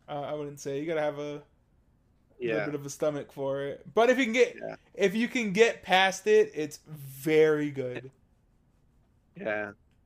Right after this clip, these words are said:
Speaker 1: Which it, it kinda sucks for my rating, but, you know,
Speaker 2: <laughs>
Speaker 1: it's, it's
Speaker 2: Yeah.
Speaker 1: good. Like, you,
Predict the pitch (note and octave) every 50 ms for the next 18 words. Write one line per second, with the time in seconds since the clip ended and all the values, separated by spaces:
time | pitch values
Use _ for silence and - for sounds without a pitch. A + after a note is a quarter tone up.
0 | _ _ - F3+ E3+ E3+ D#3 - - - D#3+ E3+ E3+ D#3+ D#3+ D3 - _ - D#3
1 | F3+ E3+ E3+ - - F#3+ F3+ F3+ F3 D#3+ - - F#3 E3+ E3+ - - F3+ E3+ D#3
2 | D3 D3 C#3+ C#3+ C#3 C3+ C#3 C#3 C#3 C3+ C3+ C#3 C#3 C#3 C#3 C#3 C#3 C#3 - -
3 | - D#3 D#3 D3+ D3 C#3+ C#3+ C#3+ C#3 C3+ _ _ _ _ _ _ _ _ _ _
4 | _ _ _ _ _ - F#4+ - _ _ - - C3+ _ _ _ _ _ _ _
5 | _ _ _ - D3+ D#3 D3+ - - - D3+ D#3+ D3+ - - - C3+ C3+ C3 C3
6 | C3 C#3 C3+ C3+ C#3+ C#3 _ _ - C#3+ C#3+ D3 D3+ D#3+ D#3 C3 -